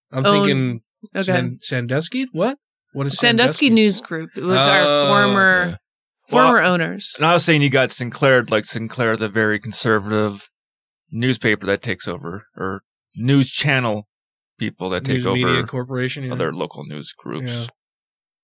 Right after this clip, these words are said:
Speaker 1: So was the paper purchased?
Speaker 2: Yeah.
Speaker 1: by
Speaker 2: So we were owned by Sandusky. They're out of Ohio. And then we were bought by Ogden Publishing.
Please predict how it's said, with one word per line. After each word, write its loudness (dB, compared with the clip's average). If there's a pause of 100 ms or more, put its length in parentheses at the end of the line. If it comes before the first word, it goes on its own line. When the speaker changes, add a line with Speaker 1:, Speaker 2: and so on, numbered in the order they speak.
(280)
Speaker 1:
So 2
was 0
the -10
paper 2 (180)
purchased? -4 (200)
Speaker 2:
Yeah. 2
Speaker 1:
by -14
Speaker 2:
So 4
we 2
were 4
owned 4
by 6
Sandusky. 0
They're -2
out 2
of -4
Ohio. 0
And -4
then -2
we -2
were -4 (140)
bought 4
by 0 (960)
Ogden 0 (440)
Publishing. 0